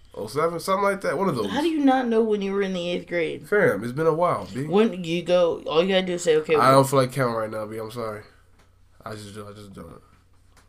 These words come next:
Speaker 1: I don't feel like counting in my head.
Speaker 2: Well, you would have been in eighth grade in two thousand.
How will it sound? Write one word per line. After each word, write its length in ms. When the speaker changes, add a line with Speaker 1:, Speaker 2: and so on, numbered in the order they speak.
Speaker 1:
I 40
don't 100
feel 160
like 140
counting 320
in 60
my 140
head. 240
Speaker 2:
Well, 220
you 200
would 120
have 80
been 100
in 140
eighth 200
grade 260
in 180
two 180
thousand. 720